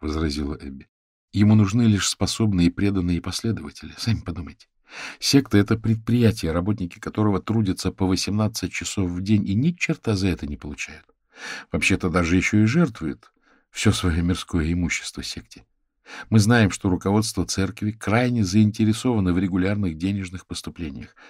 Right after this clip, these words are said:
Поставьте во главе такого бизнеса грамотного администратора и быстро добьетесь успеха. Как в Нексиуме», — вставила Зои. Вот именно.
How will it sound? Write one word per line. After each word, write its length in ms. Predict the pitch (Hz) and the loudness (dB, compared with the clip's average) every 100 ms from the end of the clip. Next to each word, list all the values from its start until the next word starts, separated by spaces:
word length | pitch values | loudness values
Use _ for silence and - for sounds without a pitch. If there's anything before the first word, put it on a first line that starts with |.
| _ _ _ - | _ _ _ -8
Поставьте 440 | 104 - 139 - | -6 -4 -4 -2
во 100 | 95 | 0
главе 240 | 90 92 | 2 2
такого 320 | 90 90 87 82 | 2 -2 -2 -2
бизнеса 480 | 87 90 90 - | -2 -2 -4 -6
грамотного 640 | 80 90 104 87 - 82 82 | -4 -2 0 -2 -4 -4 -2
администратора 800 | 80 82 80 - 98 117 110 92 | -2 -6 -6 -6 -6 -6 -6 -6
и 20 | |
быстро 360 | 92 131 - 117 | -6 -6 -8 -8
добьетесь 500 | 104 95 117 - - | -6 -6 -6 -10 -14
успеха. 460 | - 117 110 - _ _ _ _ _ _ _ | -12 -10 -10 -14 _ _ _ _ _ _ _
Как 280 | - 110 110 | 2 4 4
в 60 | 117 | 2
Нексиуме», — 580 | 113 - - 82 78 - _ _ _ _ | 2 0 -2 -4 -6 -10 _ _ _ _
вставила 460 | - - 73 67 | -16 -12 -10 -8
Зои. 360 | 73 73 69 - _ _ _ _ - | -10 -10 -12 -14 _ _ _ _ -14
Вот 160 | - 117 | -8 -4
именно. 280 | 139 147 | -2 -4